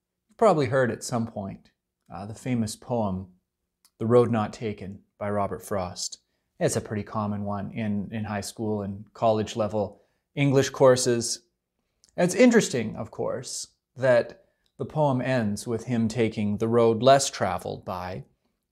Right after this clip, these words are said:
even though he admits earlier in the poem that they, the two roads were worn really about the same. Even more interesting is that the poem is entitled The Road Not Taken.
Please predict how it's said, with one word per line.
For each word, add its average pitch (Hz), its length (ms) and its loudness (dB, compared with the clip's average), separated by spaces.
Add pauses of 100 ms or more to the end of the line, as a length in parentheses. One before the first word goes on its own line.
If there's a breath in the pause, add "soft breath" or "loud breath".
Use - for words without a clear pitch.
even 131 220 2
though 123 220 4
he 123 220 0
admits 120 360 0
earlier 113 340 0
in 107 120 -4
the 101 60 -4
poem 98 500 -6 (120)
that 110 220 -2
they, 127 320 4
the 135 160 0
two 143 180 2
roads 117 340 2
were 120 160 2
worn 123 380 0
really 123 460 2 (340 soft breath)
about 110 360 2
the 98 60 -8
same. 92 440 -4 (680)
Even 180 180 8
more 196 200 10
interesting 135 520 0
is 131 140 -4
that 127 340 -12
the 135 60 -8
poem 131 420 2
is 123 160 -2
entitled 120 540 -2
The 123 80 -4
Road 120 460 2 (360)
Not 180 380 2
Taken. 110 520 -8